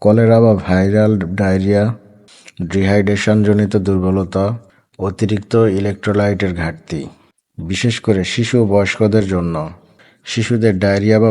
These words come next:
পানিশূন্যতার ঝুঁকি বেশি, তাই এটি তাদের জন্য কার্যকর। বয়স্ক ব্যক্তিদের ক্ষেত্রে এটি সাধারণ ওআরএস এর চেয়ে ভালো, কারণ এটি সহজে শোষিত হয়।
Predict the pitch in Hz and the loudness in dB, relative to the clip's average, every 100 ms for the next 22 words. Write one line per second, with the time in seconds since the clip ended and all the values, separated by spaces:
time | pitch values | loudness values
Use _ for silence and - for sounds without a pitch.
0 | - 92 92 104 104 104 110 95 87 85 | 0 -2 -2 -2 -2 0 0 -2 -6 -6
1 | 87 87 - 78 76 87 95 92 92 95 | -4 -4 -6 -8 -6 -2 -2 -2 -4 -4
2 | 98 95 92 92 92 90 87 82 82 - | -2 -2 -2 -2 -4 -2 -4 -4 -8 -4
3 | 90 110 - _ _ _ - 92 101 98 | -6 -6 -18 _ _ _ -6 -2 -2 0
4 | 113 101 95 - 104 110 104 95 87 95 | 0 0 0 -2 0 0 0 -6 -4 -2
5 | 92 92 92 92 98 104 107 110 98 - | -2 -2 -2 0 2 2 2 0 -4 -6
6 | 101 95 95 - 110 110 - - _ _ | -2 -2 -2 0 0 0 -4 -12 _ _
7 | _ - 110 95 82 95 101 87 78 - | _ 0 2 2 -2 0 0 0 -4 -4
8 | 98 98 104 98 98 - 98 104 113 - | 0 2 2 0 -2 -2 0 0 -2 -4
9 | 95 98 87 76 71 | -6 -4 -4 -6 -8